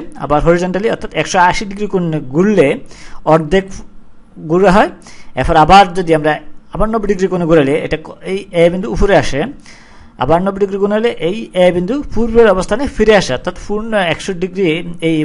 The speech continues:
পূর্ণ একবার ঘুরে আসতে হলে তাহলে এই তিনশো ষাট ডিগ্রি কোণ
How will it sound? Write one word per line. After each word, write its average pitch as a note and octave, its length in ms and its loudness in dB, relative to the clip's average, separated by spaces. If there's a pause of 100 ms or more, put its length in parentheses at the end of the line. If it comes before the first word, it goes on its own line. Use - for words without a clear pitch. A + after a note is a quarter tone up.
পূর্ণ F#3 200 -6
একবার F3 380 0
ঘুরে E3 220 4
আসতে F3 260 4
হলে C#3+ 140 2 (640)
তাহলে C#3 160 -2
এই F#3+ 220 -4 (100)
তিনশো F#3+ 240 -6
ষাট F#3+ 240 -2
ডিগ্রি F#3 300 -6
কোণ C#4 320 -4